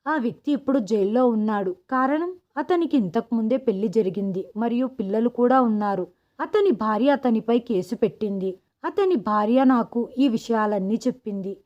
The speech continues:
"ఆకాష్, మీరు నాతో అతను చెప్పేది నిజమా కాదా అని ఒక్కసారి కూడా అడగలేదు. ఎందుకు?" మీ నాన్నగారు నాతో ఒక మాట చెప్పారు, "బాబు, ఎప్పటికి కూడా నా కూతుర్ని అనుమానించొద్దు. ఎందుకంటే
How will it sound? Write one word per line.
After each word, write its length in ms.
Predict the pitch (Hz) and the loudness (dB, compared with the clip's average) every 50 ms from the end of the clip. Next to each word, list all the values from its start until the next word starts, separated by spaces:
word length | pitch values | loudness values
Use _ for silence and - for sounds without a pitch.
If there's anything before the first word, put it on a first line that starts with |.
| _ _ - - | _ _ -8 -4
"ఆకాష్, 680 | 254 247 247 254 240 233 240 - - - _ _ - 262 | -4 -2 -2 0 0 0 -2 -2 -6 -14 _ _ 0 2
మీరు 260 | 294 330 330 311 311 | 4 4 4 4 4
నాతో 480 | 285 285 262 254 262 - 254 233 208 - - | 4 4 4 2 4 4 4 4 4 2 -2
అతను 260 | 269 262 - 285 277 | 0 4 6 6 6
చెప్పేది 560 | 269 277 - 233 - - - 277 277 226 - | 6 4 2 -2 -2 -2 -2 -2 -2 0 2
నిజమా 400 | 294 285 262 - 233 233 240 277 | 2 2 2 2 2 2 2 2
కాదా 380 | 269 269 269 269 262 240 262 269 | 2 4 4 4 6 6 6 6
అని 220 | 262 240 233 233 | 6 6 6 4
ఒక్కసారి 600 | 220 208 196 - - 240 240 - 262 254 247 254 | 2 0 -4 -6 -6 -8 -4 0 2 2 4 2
కూడా 280 | 247 - 254 262 269 277 | 2 0 2 2 4 4
అడగలేదు. 580 | 262 233 220 - 247 240 240 240 190 214 190 - | 4 4 2 2 4 4 4 4 2 0 -4 -4
ఎందుకు?" 500 | 254 208 214 208 247 240 - - 359 359 359 _ _ _ _ _ _ - | -4 -2 0 0 0 0 0 0 -2 -2 -2 _ _ _ _ _ _ -2
మీ 180 | 285 349 415 427 392 | 0 0 2 2 2
నాన్నగారు 500 | 302 247 226 220 233 226 254 269 269 277 | 2 2 0 0 -2 0 2 2 2 4
నాతో 360 | 277 269 254 220 - 247 247 | 4 2 2 2 2 2 2
ఒక 120 | 240 - | 2 4
మాట 300 | 247 226 214 190 180 151 | 2 2 2 0 -2 -2
చెప్పారు, 540 | 220 - - - - - 226 214 202 190 185 - | -4 -4 -4 -6 -6 -6 -6 -6 -4 -6 -6 -6
"బాబు, 440 | 185 180 233 226 220 185 208 240 262 - - _ _ - | -2 0 0 2 2 2 0 0 -2 -2 -6 _ _ -6
ఎప్పటికి 480 | 262 269 269 - - 370 370 427 392 - | -6 -6 -4 -4 -2 0 0 0 0 0
కూడా 280 | - 330 330 330 339 349 | 2 4 4 6 6 6
నా 180 | 349 339 294 | 4 4 2
కూతుర్ని 520 | 277 - 240 226 - - 254 247 262 285 277 | 2 2 0 0 0 2 4 4 6 6 6
అనుమానించొద్దు. 840 | 247 208 208 220 233 247 247 247 240 - 247 226 175 160 196 185 - _ _ _ - | 4 2 2 2 4 6 6 6 4 4 2 -2 0 -2 -4 -4 -6 _ _ _ -2
ఎందుకంటే 760 | 262 254 269 359 381 370 359 339 302 - - 302 285 269 262 | 2 2 4 4 4 4 4 4 4 4 4 2 2 0 -2